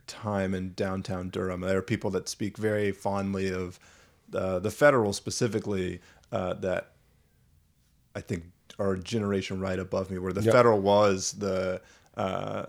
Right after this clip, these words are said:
Speaker 1: sort of hub for a lot of people. And you'd
Speaker 2: Definitely.
Speaker 1: see folks like, um, you know, Jay Kuchma and Charlotte. And, um,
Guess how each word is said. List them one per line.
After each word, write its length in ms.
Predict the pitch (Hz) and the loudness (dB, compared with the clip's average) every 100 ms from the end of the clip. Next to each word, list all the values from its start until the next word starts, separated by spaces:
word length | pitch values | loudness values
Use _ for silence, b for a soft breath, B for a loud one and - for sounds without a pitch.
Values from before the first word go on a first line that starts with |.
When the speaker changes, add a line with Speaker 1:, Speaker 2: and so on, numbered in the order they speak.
| - | -14
Speaker 1:
sort 220 | - - 87 | -20 -14 -14
of 40 | |
hub 520 | - 110 107 95 90 | -8 0 4 4 2
for 500 | 90 - 98 92 90 - | -6 -8 -4 -2 -2 -4
a 60 | 95 | -6
lot 240 | 92 90 | -6 -8
of 240 | 90 - - _ | -10 -14 -20 _
people. 400 | 107 101 98 92 | -8 -6 -4 -4
And 80 | 92 | -4
you'd 160 | 92 | 0
Speaker 2:
Definitely. 400 | 107 - 113 113 | 0 0 -4 -2
Speaker 1:
see 160 | 95 92 - b b b | -4 -6 -14 b b b
folks 340 | - 92 - | -8 -6 -6
like, 380 | 95 90 87 - - | -6 -6 -10 -14 -10
um, 720 | 95 92 95 98 107 110 113 _ _ _ - | -8 -8 -10 -10 -12 -14 -18 _ _ _ -18
you 80 | 101 | -12
know, 120 | 101 | -10
Jay 260 | - 110 | -2 0
Kuchma 760 | 101 - 110 - 101 95 90 85 | 0 -2 -2 0 0 0 -2 -4
and 240 | 92 92 | -6 -6
Charlotte. 760 | - - 104 98 101 95 90 - - - | -6 -4 -2 0 2 2 2 -2 -20 -12
And, 460 | 98 95 95 101 101 | -8 -6 -6 -8 -8
um, 540 | - 107 104 - 110 | -4 -4 -4 -8 -12